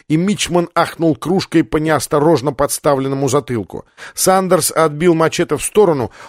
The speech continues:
локтем с разворота врезал Двоеликому по обеим половинам мерзкой рожи и рванул из-под куртки бастард. Он ожидал припугнуть толпу видом обнаженного клинка, однако в ответ вокруг засверкали мачете,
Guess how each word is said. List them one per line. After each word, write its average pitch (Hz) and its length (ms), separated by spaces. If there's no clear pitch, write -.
локтем 170 500
с - 80
разворота 156 520
врезал 147 420
Двоеликому 151 760
по 151 200
обеим 156 540
половинам 139 460
мерзкой 127 500
рожи 139 360
и 135 100
рванул 147 380
из-под - 380
куртки - 340
бастард. 131 800
Он 147 160
ожидал 147 400
припугнуть 156 640
толпу 139 320
видом 139 340
обнаженного 127 640
клинка, 151 520
однако 131 420
в 131 40
ответ 175 340
вокруг 143 380
засверкали 147 640
мачете, 143 600